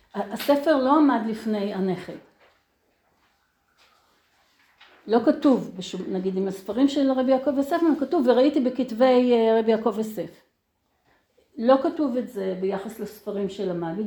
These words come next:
וזה יצא קצת יותר מוכ-, הגיוני מאוד שלא, שלא היה. האם היו שם כתבים? גם לא כתוב כתבים. כאילו, זה, זה עכשיו חיפוש היסטורי, איך, איך להחזיק את כל המידע הזה, כן? אמ,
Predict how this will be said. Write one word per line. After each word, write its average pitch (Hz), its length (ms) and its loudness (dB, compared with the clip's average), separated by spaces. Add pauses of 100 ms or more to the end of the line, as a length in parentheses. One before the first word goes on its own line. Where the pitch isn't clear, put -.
וזה 190 200 -4
יצא 196 280 0
קצת 254 320 -6
יותר 226 220 -6
מוכ-, 214 360 -8
הגיוני 240 380 4
מאוד 294 340 4
שלא, 254 460 -2 (120)
שלא 226 320 -4
היה. 175 280 -4
האם 220 180 -2
היו 233 180 -4
שם 277 220 -6
כתבים? 262 360 -2
גם 262 140 -2
לא 311 180 4
כתוב - 340 -8
כתבים. 269 520 -6 (1300)
כאילו, 240 180 -8 (160)
זה, 202 260 -14
זה 269 200 4
עכשיו 294 280 4
חיפוש 285 440 -2
היסטורי, 277 580 2
איך, 262 340 -2 (160)
איך 247 180 -4
להחזיק 269 520 0
את 277 120 -2
כל 262 220 4
המידע 233 500 4
הזה, - 260 -4 (360)
כן? 247 240 -4 (800)
אמ, 190 1200 -4